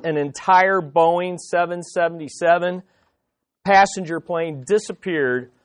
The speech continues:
off the face of the earth. Now, there was only a handful of Americans on that plane, and so emotionally that may not ring, uh, very deeply with us, but for scores of fa-, of families on the other side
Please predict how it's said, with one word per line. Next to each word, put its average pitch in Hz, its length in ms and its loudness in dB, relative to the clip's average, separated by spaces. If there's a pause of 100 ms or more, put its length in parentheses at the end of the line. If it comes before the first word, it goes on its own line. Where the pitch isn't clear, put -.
(140)
off 147 240 2
the 139 120 -2 (100)
face 156 260 2
of 147 80 -12
the 147 160 -2
earth. 135 260 2
Now, 160 220 -2 (180)
there 175 120 -2
was 170 80 -2
only 214 240 0
a 160 40 -4
handful 196 460 -2
of 151 80 0
Americans 165 420 -2
on 151 160 -2
that 147 220 -6
plane, 165 300 -4
and 123 120 -12
so 151 200 -2
emotionally 156 600 -2
that 165 180 0
may 175 140 -10
not 156 300 -4
ring, 170 360 -6 (340)
uh, 131 520 4
very 165 360 0
deeply 160 560 -6
with 135 240 -2
us, 175 220 6 (100)
but 151 180 0
for 147 120 -6
scores 202 580 2
of 139 120 -6 (120)
fa-, 175 260 -6
of 143 220 -6 (100)
families 175 480 -6
on 131 140 -8
the 131 180 -10
other 175 280 -4
side 160 520 2